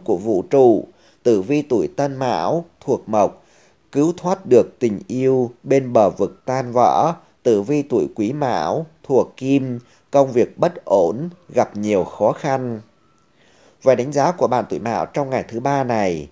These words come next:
sự nghiệp ba sao, tài lộc bốn sao, sức khỏe bốn sao, tình cảm năm sao. Con số may mắn: số hai, số chín.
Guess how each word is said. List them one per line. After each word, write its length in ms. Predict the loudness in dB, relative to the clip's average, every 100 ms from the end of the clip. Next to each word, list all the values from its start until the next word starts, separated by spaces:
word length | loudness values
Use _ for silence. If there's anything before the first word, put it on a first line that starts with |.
| _
sự 260 | -6 -4
nghiệp 340 | -2 -2 -2 -4 _ -10
ba 240 | -4 -4
sao, 540 | -4 -4 0 2 2 0 _ _
tài 180 | -2 0
lộc 420 | 2 2 0 _ _
bốn 320 | -6 0 0 0
sao, 520 | -4 -2 0 -2 -4 _
sức 240 | -12 -10 -10
khỏe 420 | -8 -6 -4 -4 -8 _
bốn 260 | -2 0 0
sao, 500 | -2 -2 2 2 0 -6 _ _
tình 220 | -6 -6
cảm 480 | -4 -2 -2 -6 -10 -16 _
năm 280 | -10 -8 -8
sao. 540 | -10 -6 0 0 0 -2 _ _ -2
Con 160 | 0
số 220 | 0 0 0
may 200 | -2 -2
mắn: 420 | -2 -4 -6 -12 -16
số 240 | -14 -6 -6
hai, 520 | -4 -2 0 0 -4 -12 _
số 260 | -6 -6 -6
chín. 380 | -6 -4 -4